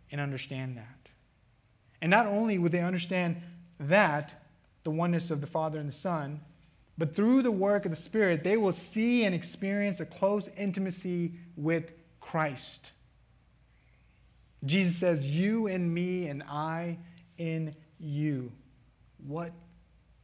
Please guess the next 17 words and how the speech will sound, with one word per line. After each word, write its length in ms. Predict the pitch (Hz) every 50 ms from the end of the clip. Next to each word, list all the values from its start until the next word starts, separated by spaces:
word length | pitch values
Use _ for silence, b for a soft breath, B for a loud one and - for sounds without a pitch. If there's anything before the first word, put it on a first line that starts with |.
| _ -
a 40 |
reality. 500 | 131 127 127 120 117 117 113 113 120 123 127 _ _ _ _ _ _ _ _ _ _ _ _ _ _ _ _ _ _ _ _ _ _ _ _ _ _ _ _ _ _ _ _ _ _ _ _ _ _ _ _ _ _ _
With 260 | 139 156 185 220 214
the 60 | 220
coming 460 | 190 - - - 202 202 202 202 196 185
of 60 | 170
the 40 | 160
Spirit, 500 | - - - 190 185 180 165 139 - - - - b b b b b b b b b b b b _ _ _ _ _ _ _
Jesus 360 | - 143 185 226 214 208 202
is 40 | 175
saying 320 | - 202 196 185 180 170 - - - - - -
he 340 | - - - 226 226 247 247
would 220 | 220 226 226 180
be 140 | 175 214 202
closer 600 | 214 - - - 202 208 214 190 - 208 202 190
to 160 | 185 - 196
them. 500 | 165 151 180 180 180 170 151 135 127 127